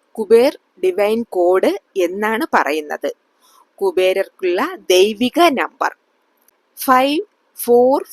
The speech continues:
ഫോർ സെവൻ നയൻ ഫൈവ് നയൻ. അഞ്ച് നാല് നാല് ഏഴ് ഒമ്പത് അഞ്ച് ഒമ്പത്. ഇത് വന്നിട്ട് നിങ്ങളുടെ ഇടത് കൈയിലെ മണിക്കെട്ടില്,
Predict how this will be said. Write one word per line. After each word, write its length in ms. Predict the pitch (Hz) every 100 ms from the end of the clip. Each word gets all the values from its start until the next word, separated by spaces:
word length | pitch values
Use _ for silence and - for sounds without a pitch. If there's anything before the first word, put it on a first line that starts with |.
| -
ഫോർ 400 | 233 220 254 415 _ -
സെവൻ 640 | - 226 202 233 339 453 _ -
നയൻ 460 | 202 180 175 202 494 _ _
ഫൈവ് 320 | - 214 226 320 - _ _ _ 202
നയൻ. 240 | 175 143 127 _ _ _ -
അഞ്ച് 640 | 208 214 214 269 277 330 - 208
നാല് 600 | 185 185 196 233 302 359 -
നാല് 540 | 185 170 170 175 240 440 _ _ _ 220
ഏഴ് 640 | 233 240 254 294 339 392 440
ഒമ്പത് 600 | - 185 - 185 220 339 480 -
അഞ്ച് 600 | 190 190 196 - 311 427 -
ഒമ്പത്. 460 | 185 175 160 - - _ _ _ _ _ _ -
ഇത് 220 | 254 403
വന്നിട്ട് 640 | 339 208 175 - 180 285 - _ _ 214
നിങ്ങളുടെ 680 | 202 214 202 165 180 302 - _ _ _ _ _ -
ഇടത് 380 | 233 233 302 330 330
കൈയിലെ 540 | 220 180 202 180 185 370 _ -
മണിക്കെട്ടില്, 880 | 208 208 233 254 233 - 156 143